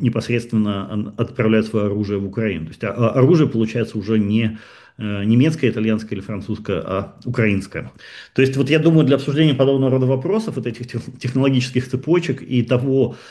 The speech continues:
э, на перспективу, что именно нужно будет Украине, вот я думаю, Зеленский и ездит на подобного рода встречи. Ну и потом, естественно, все-таки он лидер своей страны, и, э, должен быть какой-то авторитетный человек, который может,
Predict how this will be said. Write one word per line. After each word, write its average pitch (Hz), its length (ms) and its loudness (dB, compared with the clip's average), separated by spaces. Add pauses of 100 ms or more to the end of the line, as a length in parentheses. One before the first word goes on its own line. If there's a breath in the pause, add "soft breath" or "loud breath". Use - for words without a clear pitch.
(200 loud breath)
э, 113 120 -4
на 127 120 2
перспективу, 151 680 -2
что 143 220 -8
именно 127 340 -4
нужно 104 340 -6
будет 156 400 -6
Украине, 110 520 -6
вот 107 200 -8
я 123 80 0
думаю, 123 220 2
Зеленский 117 400 -6
и - 140 -8
ездит 104 460 0
на 85 100 -4
подобного 92 400 -6
рода 101 140 -4
встречи. 160 340 0
Ну 151 80 4
и - 40 0
потом, 196 300 4
естественно, 131 400 0
все-таки - 260 -4
он 123 180 4
лидер 113 240 2
своей 104 200 -6
страны, 123 560 -4
и, 101 340 -6 (340 loud breath)
э, 95 340 2
должен 123 280 4
быть 107 100 0
какой-то 107 320 -2
авторитетный 117 640 -2
человек, 110 360 -4
который 95 280 -8
может, 104 420 -6